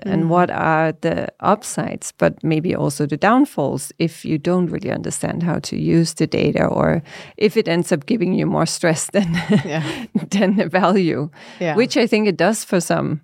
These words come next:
Speaker 2: For s-,
Speaker 1: uh,
Speaker 2: for some it
Speaker 1: honestly.
Speaker 2: does. Yeah.
Speaker 1: Um, but again, I think that's back to not really knowing how to use it correctly.
Speaker 2: Mm. But I,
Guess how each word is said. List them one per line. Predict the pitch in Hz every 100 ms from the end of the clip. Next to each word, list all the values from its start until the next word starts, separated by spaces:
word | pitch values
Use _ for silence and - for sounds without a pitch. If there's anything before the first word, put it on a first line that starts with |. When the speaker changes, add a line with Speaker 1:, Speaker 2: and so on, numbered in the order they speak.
| _
Speaker 2:
For | -
s-, | 170 -
Speaker 1:
uh, | -
Speaker 2:
for | 254
some | 269
it |
Speaker 1:
honestly. | 220 214 170
Speaker 2:
does. | 156 - - - - - _
Yeah. | 202 185 180 170
Speaker 1:
Um, | 151 151 160
but | 175 170
again, | 208 196
I | 175 165
think | 175 170
that's | 165 -
back | - 165 -
to | 180 160
not | 156 - 170
really | 160 151
knowing | 156 151 156 156
how | 147 - 143
to | 160
use | 156 160 151 -
it | 143 -
correctly. | - 165 170 170 151 151 147
Speaker 2:
Mm. | _ _ - - - _ _ -
But | 240
I, | 240 233 233